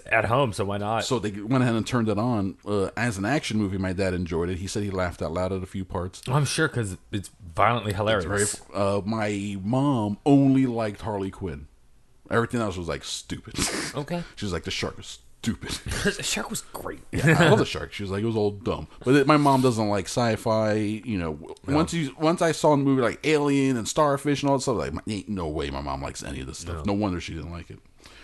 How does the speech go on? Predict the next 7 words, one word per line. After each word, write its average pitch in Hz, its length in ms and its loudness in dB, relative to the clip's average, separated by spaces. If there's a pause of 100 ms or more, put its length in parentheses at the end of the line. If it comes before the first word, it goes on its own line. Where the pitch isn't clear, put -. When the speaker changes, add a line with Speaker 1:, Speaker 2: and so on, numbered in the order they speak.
(500)
Speaker 2:
Um, 78 500 -6 (960)
but - 160 -8
Sylvester - 360 -12
Stallone, 110 520 -10
yeah, 71 80 -12
absolutely. 87 520 -10
This, 98 140 -10